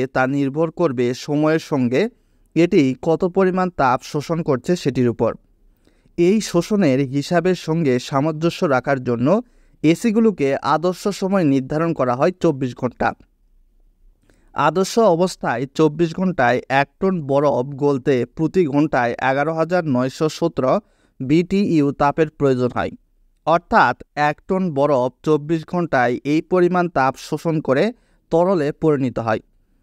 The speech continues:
আপনার ঘর যদি একশো থেকে একশো বিশ স্কয়ার ফিটের হয়, সেক্ষেত্রে এক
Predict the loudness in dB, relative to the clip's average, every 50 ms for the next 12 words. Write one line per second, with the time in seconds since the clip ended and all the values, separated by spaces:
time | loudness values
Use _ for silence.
0 | _ _ -2 -2 0 2 2 2 2 0 -2 -2 -2 -2 0 0 0 0 0 2
1 | 2 2 2 0 0 -2 -2 -2 -2 -4 -4 -2 -2 0 0 2 2 0 0 0
2 | -2 -4 -4 -2 0 0 0 0 0 0 0 0 0 -2 -6 -6 -2 -2 0 0
3 | -2 -4 -8 -8 -2 0 0 0 0 0 2 2 0 0 _ _ _ _ _ _
4 | -8 -2 -2 0 0 0 0 0 0 0 0 0 0 -2 -2 0 -2 -2